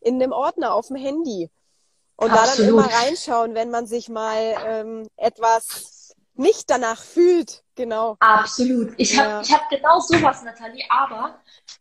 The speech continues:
Speaker 2: ich hab das in Glasform. Ich hab das jetzt
Speaker 1: Zeig
Speaker 2: angefangen.
Speaker 1: mal.
Speaker 2: Das ist wie so ein Glücksglas.
Speaker 1: Wow, super,
Speaker 2: Und dann,
Speaker 1: das ist
Speaker 2: das hab
Speaker 1: toll.
Speaker 2: ich, ja, das hab ich mal irgendwo aufgeschnappt und das fand ich richtig, richtig
Speaker 1: Mhm.
Speaker 2: toll. Das ist genau das Prinzip, was du gerade
Speaker 1: Oh, wie
Speaker 2: erklärt
Speaker 1: schön.
Speaker 2: hast. Das heißt,
Speaker 1: Ja.
Speaker 2: irgendwelche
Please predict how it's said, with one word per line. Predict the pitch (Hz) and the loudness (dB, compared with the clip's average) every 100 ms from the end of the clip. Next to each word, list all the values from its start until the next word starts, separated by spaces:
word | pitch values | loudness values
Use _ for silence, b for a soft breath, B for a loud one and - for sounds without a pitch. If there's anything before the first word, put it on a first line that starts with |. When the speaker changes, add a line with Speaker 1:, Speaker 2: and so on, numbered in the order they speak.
| _ | _
Speaker 2:
ich | 240 - | -6 -4
hab | 240 | 2
das | - - | 2 2
in | 214 | 2
Glasform. | 208 220 254 - - 196 202 | 4 6 6 2 2 2 0
Ich | - | -10
hab | - | -8
das | - | -8
jetzt | 208 - 233 | -8 -4 0
Speaker 1:
Zeig | 262 208 | 2 2
Speaker 2:
angefangen. | 202 | 2
Speaker 1:
mal. | 196 196 202 | 0 0 -4
Speaker 2:
Das | - | -14
ist | - - 240 | -18 -14 -12
wie | 240 | -6
so | 247 226 | -4 -4
ein | - | -6
Glücksglas. | - 254 196 202 220 208 196 190 | -2 0 0 6 6 8 6 4
Speaker 1:
Wow, | |
super, | - - 330 453 - | -2 0 4 4 4
Speaker 2:
Und | 240 | 6
dann, | 247 | 6
Speaker 1:
das | 262 415 | 4 0
ist | |
Speaker 2:
das | 247 277 | -2 2
hab | - | 4
Speaker 1:
toll. | |
Speaker 2:
ich, | 311 - - _ _ _ _ | 4 2 -6 _ _ _ _
ja, | 220 269 294 | 4 6 6
das | 269 269 | 4 2
hab | 277 | 0
ich | 302 | 2
mal | 262 - | 2 4
irgendwo | 320 285 | 6 6
aufgeschnappt | - 311 269 247 - | 6 4 -2 -8 -8
und | 233 | -10
das | - | -8
fand | 269 262 | -8 -6
ich | - | -6
richtig, | 294 277 - | -6 -4 -4
richtig | 269 269 | -4 -6
Speaker 1:
Mhm. | 262 | 2
Speaker 2:
toll. | 247 | 4
Das | - | 4
ist | 294 - | 0 -6
genau | 277 277 339 | 0 4 4
das | 311 - | 4 2
Prinzip, | 294 277 320 - | -2 -2 -2 2
was | 277 | 2
du | 277 | 2
gerade | 247 240 | 2 6
Speaker 1:
Oh, | 240 220 | 6 4
wie | |
Speaker 2:
erklärt | 247 320 | 2 2
Speaker 1:
schön. | 240 | 2
Speaker 2:
hast. | 226 | -4
Das | 233 - | -4 2
heißt, | 254 254 - | 4 4 -2
Speaker 1:
Ja. | 214 214 214 247 _ | -2 0 -2 -6 _
Speaker 2:
irgendwelche | 285 330 302 294 269 262 | 6 6 4 2 4 4